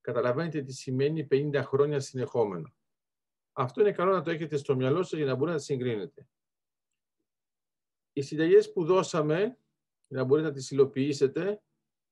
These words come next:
είναι απλές, είναι δομικές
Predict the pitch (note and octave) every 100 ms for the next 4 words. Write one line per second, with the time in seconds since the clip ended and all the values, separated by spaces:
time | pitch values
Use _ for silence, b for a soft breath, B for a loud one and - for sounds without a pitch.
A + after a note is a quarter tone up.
0 | _ - F3 F3+ D3 C3 B2+ C#3+ - -
1 | _ _ _ _ _ _ _ _ _ _
2 | _ _ _ _ _ _ _ _ _ _
3 | _ _ _ _ _ _ _ _ _ _
4 | _ _ - E3 F3+ D3 C#3+ C3+ B2+ C3+
5 | C#3 G#3 - -